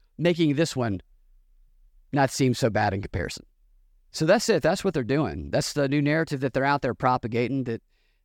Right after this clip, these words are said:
uh, they're trying to use to win public support for something that is worse than the already currently bad policy that many Americans don't like, that, that's in place right now.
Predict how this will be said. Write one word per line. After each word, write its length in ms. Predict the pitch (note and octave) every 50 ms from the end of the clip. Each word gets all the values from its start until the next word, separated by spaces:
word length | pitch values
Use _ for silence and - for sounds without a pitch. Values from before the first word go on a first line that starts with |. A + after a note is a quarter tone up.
| - -
uh, 220 | F#2+ F#2+ A2+ G2+
they're 160 | A2 C3 B2+
trying 320 | - - D#3 C#3 C#3 C#3 B2
to 80 | B2
use 320 | A#2 B2 C3+ D3 D3 C#3 -
to 120 | - B2
win 280 | A2+ C#3+ D3 C#3+ C3+ - _ _ -
public 340 | - D#3+ E3+ D#3+ E3+ - -
support 380 | - A2 - D3 F3 E3 A2+
for 100 | - B2
something 540 | - - B2+ A2+ G#2+ - - A#2 A#2+ C#3 D#3 - _ _ _ - -
that 220 | - C#3 C3+ B2+
is 140 | A#2 A2 A#2+
worse 500 | A2+ B2+ F#3 G#3 D3 A2+ B2+ - - -
than 220 | C3+ C#3+ C#3 C3
the 180 | A#2+ B2+ A#2 - -
already 400 | B2+ D#3 F3 E3 E3+ D#3+ D#3 -
currently 460 | - - F3+ F3+ F#3 - - C#3 C3+
bad 400 | A#2 C#3+ D3 E3+ F3 D3+ C#3 -
policy 560 | - A#2+ G#2 G2 G#2 - - A2 A2+ C3 - _ _ _ _ _ _ -
that 300 | - D3 C#3 B2+ A2+ - _ _ _ -
many 300 | - D#3 E3+ G#3+ A#3 G#3+
Americans 380 | E3+ E3 E3+ - - D#3 B2
don't 220 | - G3 F#3 E3+ D3+
like, 340 | F#3+ A3 G3+ E3+ - D3+ D3
that, 160 | F3 D3+ D3+
that's 180 | F#3+ F#3+ -
in 120 | A#3+ A3 G3+
place 280 | - A3+ G#3+ G3+ -
right 180 | - A3 A3+ F#3+
now. 260 | B3+ C#4+ A#3 - -